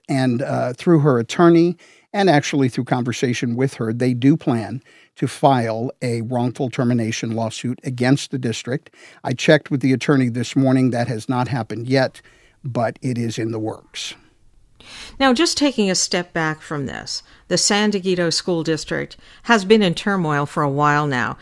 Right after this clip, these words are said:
Speaker 2: The San Diego County Board of Education had to step in and clean up the district's redistricting map last spring.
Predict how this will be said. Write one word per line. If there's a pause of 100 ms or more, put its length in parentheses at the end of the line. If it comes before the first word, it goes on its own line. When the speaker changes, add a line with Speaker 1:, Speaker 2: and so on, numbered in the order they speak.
(220)
Speaker 2:
The
San
Diego
County
Board
of
Education
had
to
step
in
and
clean
up
the
district's
redistricting
map
last
spring.